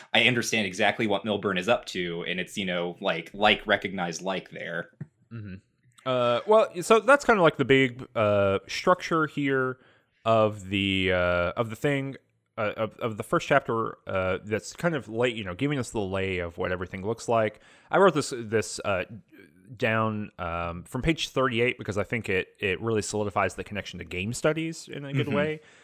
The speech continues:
Speaker 2: This is a quote, "If the classical game of science has always been to ru-, learn the rules of nature, today's game of speculative technoscience involves a different ethos. Hack, cheat, modify, and hedge.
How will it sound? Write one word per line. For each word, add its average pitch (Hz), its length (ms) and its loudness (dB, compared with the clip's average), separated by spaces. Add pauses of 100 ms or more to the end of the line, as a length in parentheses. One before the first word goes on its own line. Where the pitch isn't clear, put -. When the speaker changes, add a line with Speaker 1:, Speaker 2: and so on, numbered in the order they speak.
(120)
Speaker 2:
This 147 120 -6
is 143 60 -4
a 135 40 2
quote, 135 460 4
"If - 240 -2
the 123 100 4
classical 220 560 4
game 117 240 4
of 101 80 -6
science 117 360 0
has - 100 -6
always 123 260 4
been 110 140 -6
to 104 120 -6
ru-, 127 380 -2
learn 190 300 6
the 175 80 2
rules 127 340 2
of 101 80 0
nature, 127 580 -4 (300)
today's 160 560 2
game 180 300 -8
of 95 80 -8
speculative 113 680 -2
technoscience 120 880 -2
involves 104 400 -2
a 113 60 -4
different 143 420 -4
ethos. - 560 -10 (380)
Hack, 160 520 -2
cheat, 131 420 -4 (100)
modify, 113 540 0
and 92 260 -6
hedge. 110 560 -4